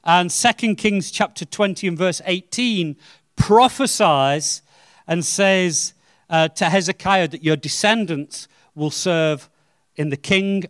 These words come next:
of Babylon as eunuchs. So that's the first thing that happens. So the, the identity as men, they try and strip away. And then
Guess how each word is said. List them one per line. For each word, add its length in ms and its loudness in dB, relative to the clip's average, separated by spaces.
of 180 -12
Babylon 580 -2
as 180 -12
eunuchs. 600 -12
So 120 -2
that's 140 2
the 80 -4
first 220 -2
thing 160 -2
that 100 -4
happens. 560 -12
So 200 -4
the, 320 -2
the 160 -2
identity 600 0
as 100 -4
men, 460 -2
they 80 -6
try 220 0
and 100 -8
strip 320 -10
away. 260 -16
And 180 -2
then 440 4